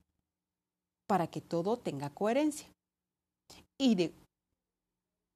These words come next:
y debemos utilizar los gestos sin ser exagerados. Tres. Emplea un mensaje claro y conciso. Para que algo se entienda bien,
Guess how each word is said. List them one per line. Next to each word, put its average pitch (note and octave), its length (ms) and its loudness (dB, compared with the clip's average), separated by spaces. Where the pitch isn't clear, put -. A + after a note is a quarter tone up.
y B3 140 4
debemos D4 720 2
utilizar G3 720 2
los C#4+ 220 0
gestos C4+ 500 -2
sin A3 360 2
ser A3+ 240 2
exagerados. - 880 -4
Tres. A#3 440 4
Emplea C4 640 4
un G#3+ 180 4
mensaje D#3+ 520 -2
claro C#4 380 4
y B3+ 80 -2
conciso. A#3+ 600 -4
Para D4+ 180 6
que D#4 180 2
algo A#4 320 6
se A#3+ 220 0
entienda F3 520 2
bien, G3+ 340 0